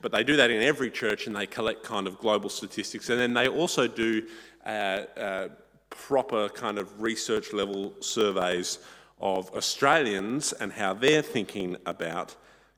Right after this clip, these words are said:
Christianity. And interestingly enough, in their most recent survey about how do Australians think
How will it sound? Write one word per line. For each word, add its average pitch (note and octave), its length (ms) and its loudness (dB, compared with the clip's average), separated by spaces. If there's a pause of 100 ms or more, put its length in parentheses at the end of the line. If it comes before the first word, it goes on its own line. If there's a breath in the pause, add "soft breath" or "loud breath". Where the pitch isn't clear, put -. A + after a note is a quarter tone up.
Christianity. C3+ 760 -2 (1040)
And G#2 140 0
interestingly D#3 640 4
enough, A#2+ 400 0 (420 loud breath)
in A2+ 140 -4
their A2+ 140 4
most B2+ 520 0
recent A#2 720 -2 (240)
survey F2+ 880 -2 (380 loud breath)
about G2+ 360 0 (140)
how C#3 320 0
do B2 120 0
Australians G2+ 760 -2
think - 380 -4